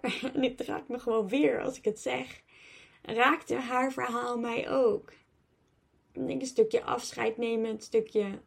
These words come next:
ehm, ja, iemand die veel voor je betekent en daar in één keer weer, eh, ja, los van komen. Wetende dat, dat daarna die persoon weer verder gaat met zijn leven.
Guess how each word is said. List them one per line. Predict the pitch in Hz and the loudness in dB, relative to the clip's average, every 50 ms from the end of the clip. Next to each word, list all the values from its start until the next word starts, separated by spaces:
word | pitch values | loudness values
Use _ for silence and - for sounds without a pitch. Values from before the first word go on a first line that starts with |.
| _ _ - - - - - - _ _ _ _ _ - - | _ _ -20 -20 -20 -20 -20 -20 _ _ _ _ _ -20 -12
ehm, | - - - 98 95 - 95 95 - - 202 208 _ _ _ _ _ _ _ _ _ _ _ _ _ _ _ _ _ _ _ _ _ _ _ - | -8 -6 -6 -4 -4 -4 -4 -4 -4 -6 -8 -8 _ _ _ _ _ _ _ _ _ _ _ _ _ _ _ _ _ _ _ _ _ _ _ -10
ja, | 277 - 131 - - - - | -6 -4 -2 -2 -4 -4 -4
iemand | - 247 247 240 226 220 214 220 220 - - - - _ _ _ _ - | -4 0 0 2 2 2 2 0 -2 -6 -12 -20 -20 _ _ _ _ -10
die | - 226 208 226 226 214 | -6 0 4 4 4 4
veel | 220 226 254 262 247 | 4 4 4 4 4
voor | 220 226 233 233 | 4 8 10 10
je | 233 | 10
betekent | 220 220 - - 214 220 240 240 240 240 220 214 220 | 8 6 2 4 8 8 8 6 6 0 -2 0 0
en | 214 208 | 0 0
daar | 202 214 220 226 226 | 2 2 2 2 2
in | 226 220 | 2 2
één | 220 220 220 | 2 0 0
keer | 220 208 202 | 0 0 2
weer, | 208 214 220 220 220 - - _ _ _ _ _ _ _ | 2 2 2 2 -2 -4 -8 _ _ _ _ _ _ _
eh, | - - - 50 50 50 50 - - - - - _ _ _ _ _ | -12 -10 -8 -8 -8 -10 -10 -12 -12 -14 -16 -20 _ _ _ _ _
ja, | _ - - - - - - _ _ _ _ _ _ _ _ _ _ _ _ _ _ _ | _ -16 -14 -12 -12 -12 -14 _ _ _ _ _ _ _ _ _ _ _ _ _ _ _
los | - 220 254 302 302 - - | 4 6 6 6 6 2 -2
van | - 247 220 208 196 | 0 0 0 0 0
komen. | - - - - 73 - - - - - - 202 _ _ _ - | -2 -4 -4 -2 -2 -2 -4 -4 -6 -8 -8 -12 _ _ _ -6
Wetende | - 202 220 233 262 254 247 233 226 220 202 | 6 12 12 12 12 12 4 0 0 0 0
dat, | 202 214 208 - - - - _ _ _ _ _ _ - _ | 0 -2 -2 -4 -8 -20 -20 _ _ _ _ _ _ -20 _
dat | - - 214 185 | -6 -4 -4 0
daarna | 196 214 214 208 214 214 214 226 233 226 226 220 214 220 220 220 214 - _ _ _ _ | 2 4 4 4 4 2 2 2 0 0 0 -2 -2 -4 -4 -6 -8 -10 _ _ _ _
die | - 190 233 226 | -6 -4 -4 0
persoon | - 220 220 - - 214 208 208 208 | 0 0 0 0 0 -2 0 0 4
weer | 202 208 196 | 2 2 2
verder | 196 208 214 214 208 | 2 0 0 0 -2
gaat | - 220 202 | -4 -4 -4
met | 202 202 196 - | -4 -4 -6 -6
zijn | - 180 | -4 -2
leven. | 196 208 233 277 285 - 175 175 175 170 | 0 0 0 0 0 -2 -4 -6 -6 -8